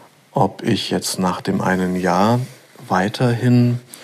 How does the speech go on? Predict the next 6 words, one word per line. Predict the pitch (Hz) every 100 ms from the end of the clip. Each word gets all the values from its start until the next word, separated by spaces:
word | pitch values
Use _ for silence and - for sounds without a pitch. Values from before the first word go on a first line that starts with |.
| - - - - - _ _ -
ähm, | - 135 101 98 98 98 -
als | 98 92 - - - _ _ _ _ _ _ _ -
Bodenbearbeitungsmethode | 127 123 156 139 98 - 92 101 98 - 95 95 95 - - - 95 - - - 107 117 120 120 127 - - - -
oder | 98
Bodennichtbearbeitungsmethode | - - - - - 110 110 147 - - - 98 104 104 101 101 104 101 - 107 113 117 - - - - -
No-Dig, | 98 90 92 - 175 -